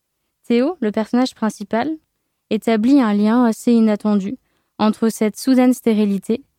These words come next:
et les médecines douces, les huiles de massage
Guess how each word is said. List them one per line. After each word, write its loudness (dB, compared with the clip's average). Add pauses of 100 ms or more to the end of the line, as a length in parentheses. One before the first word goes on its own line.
(340)
et 2
les 2
médecines 4
douces, -4 (160)
les 0
huiles -2
de 0
massage -2